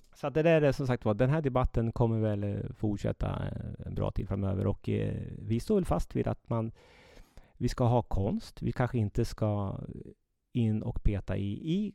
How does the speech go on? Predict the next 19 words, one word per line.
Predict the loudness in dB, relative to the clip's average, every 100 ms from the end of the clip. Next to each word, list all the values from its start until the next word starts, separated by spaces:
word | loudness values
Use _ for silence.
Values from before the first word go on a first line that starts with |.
| -8
konsten | -6 -4 -6 -2 0 0
mer | 0 -2
än |
att | -4 -4
vi |
ger | -2 0
ramarna | 2 2 2 -2 -4 -4
för | -6
den. | -6 -6
Det | -4
kanske | -2 -4
inte | -4
ska | -2
uppmana | -2 -2 -4 -4 -2
till | -2 -2 -6 -8
brott. | -4 -4 -6 -12 -14 -14 -20 -20 -8
Det | -6
kanske | -4 -6 -4
in-, | -6